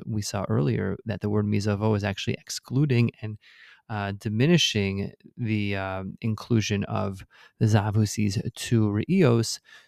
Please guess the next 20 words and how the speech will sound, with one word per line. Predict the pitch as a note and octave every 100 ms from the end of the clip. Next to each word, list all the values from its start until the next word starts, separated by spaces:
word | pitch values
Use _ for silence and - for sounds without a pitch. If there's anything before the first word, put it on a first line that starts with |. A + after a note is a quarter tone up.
| _
to | - - G#2+ -
not | A2 G#2+ G#2+
have | G#2
to | -
bring | G#2
a | G#2
carbon?" | - A2 G#2 - - - _ _ _ _
So | - A2+
Abaye | G2+ A#2 D3 D#3+ A#2
answers | A#2 A2 A2+ G2+
Rav | A2 F#2+
Papa | - G#2+ G#2
and |
he | G2+
says, | - A2 G2+ G2+
"Amar | B2+ C3+ A#2+
le," | G#2+ -
and | B2+
specifically | - D3 - F#3 F#3 C#3 B2+
in | A#2 A#2+ A2+